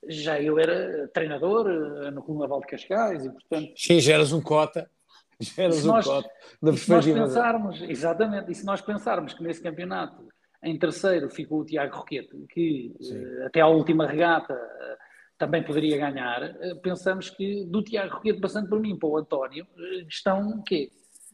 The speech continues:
Speaker 2: Trinta anos, pelo menos.
Speaker 1: Trinta, ou mais de trinta anos de diferença, não é?
Speaker 2: Sim.
Speaker 1: Portanto, é,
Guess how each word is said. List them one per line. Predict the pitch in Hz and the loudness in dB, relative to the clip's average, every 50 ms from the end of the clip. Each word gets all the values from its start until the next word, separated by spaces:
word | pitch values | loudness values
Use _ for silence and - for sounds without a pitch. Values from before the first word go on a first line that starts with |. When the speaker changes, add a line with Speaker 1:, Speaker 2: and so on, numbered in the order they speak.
| - _ | -14 _
Speaker 2:
Trinta | - 123 123 113 - 117 | 0 0 2 4 4 4
anos, | 101 101 104 - - | 4 4 0 -6 -6
pelo | - 101 101 | -8 -8 -8
menos. | 98 - | -2 0
Speaker 1:
Trinta, | 190 - 165 180 170 - 175 156 147 131 135 120 - 143 | 2 4 4 2 2 0 0 0 0 -2 -4 -6 -2 -2
ou | 143 120 131 | -2 0 0
mais | 135 113 127 127 - | -2 -4 -6 -8 -6
de | - | -6
trinta | - 147 143 - 156 | -6 -6 -2 0 2
anos | 156 160 156 | 2 2 0
de | 151 170 | -2 -6
diferença, | 214 196 - 302 269 247 - 226 214 | -4 0 2 2 2 2 2 -2 -2
não | 165 131 120 | -2 -4 -4
é? | 143 | -6
Speaker 2:
Sim. | - - - | -8 -8 -6
Speaker 1:
Portanto, | - 143 - - 156 | -6 -6 -4 -2 -2
é, | 156 156 156 156 156 156 | 0 0 0 0 -2 -2